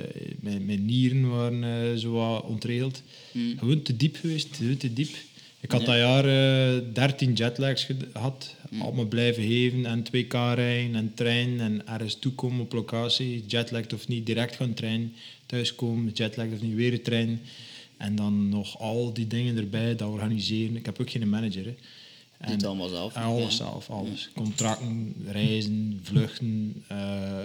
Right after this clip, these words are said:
Speaker 1: het vinden van shows, eh, dat is allemaal zelf.
Speaker 2: Mhm.
Speaker 1: En, eh, eind tweeduizend achttien was dat zoiets die zei van, "Oké, nu is het genoeg geweest."
Speaker 2: Ja.
Speaker 1: En ik was gewoon niet klaar in tweeduizend negentien.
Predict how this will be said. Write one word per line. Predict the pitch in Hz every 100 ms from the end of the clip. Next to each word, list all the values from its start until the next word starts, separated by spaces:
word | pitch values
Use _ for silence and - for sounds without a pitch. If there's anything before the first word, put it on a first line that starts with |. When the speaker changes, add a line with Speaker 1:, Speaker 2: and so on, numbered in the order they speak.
| 104 98 98 101 110 110
Speaker 1:
het | -
vinden | 123 117 113
van | 104 104
shows, | 120 110 113 - - -
eh, | 110 110 104 -
dat | 98
is | 110
allemaal | 110 107
zelf. | 95 117 135 - - -
Speaker 2:
Mhm. | 123 127 127 127
Speaker 1:
En, | 107 104 101
eh, | 98 98 -
eind | 107 107
tweeduizend | 110 104 101
achttien | 104 - 113
was | 107 104
dat | 101
zoiets | 101 104 98 117
die | 101
zei | 104 101
van, | 101 92 -
"Oké, | - 92 -
nu | 117 127
is |
het | 123
genoeg | - 113
geweest." | 107 98 104 - - - -
Speaker 2:
Ja. | 127 104 - -
Speaker 1:
En | 123 131
ik | 131
was | 131 117
gewoon | 139 131
niet | 127
klaar | 127 117 120
in | 120
tweeduizend | 135 127 120 104
negentien. | 107 98 -